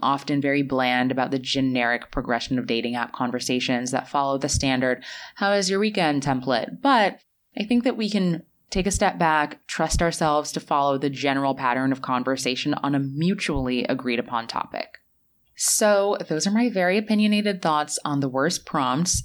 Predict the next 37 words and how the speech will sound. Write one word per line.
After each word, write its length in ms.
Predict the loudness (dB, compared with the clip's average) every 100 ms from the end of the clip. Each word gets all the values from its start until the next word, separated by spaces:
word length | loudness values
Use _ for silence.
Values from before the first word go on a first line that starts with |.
| 0
and 280 | 2 2 0
I 80 | 2
know 140 | 4
what 100 | 4
you 60 | 4
might 180 | 4 2
be 120 | -2
thinking, 440 | -2 -6 -6 -8 -10 -18 -20 -20 -4
"But 160 | 0 2
Leslie, 440 | 2 2 2 2
what 340 | 0 -2 -4
prompts 500 | -2 0 2 2 -2 -8
should 260 | -4 0 2
I 120 | 2
be 100 | 2
using? 540 | -2 -2 -2 -4 -6 -14 -18 -20 -4 2
Or 320 | 4 4 2
what 240 | 2 0
if 120 | 4
I 80 | 2
want 200 | 4 4
to 40 | 2
wade 500 | 2 2 2 0 -2
through 160 | 0
the 80 | 2
weirds 400 | 2 2 4 2
on 140 | 0 2
Tinder, 380 | 0 2 2
which 280 | 2 -2 -2
doesn't 260 | -2 0 0
provide 380 | 0 0 0 0
prompts 340 | 0 0 -2
to 100 | -2
guide 260 | 0 0 2
my 160 | 0
bio 260 | 2 2 2
writing?" 480 | 0 -2 -4 -6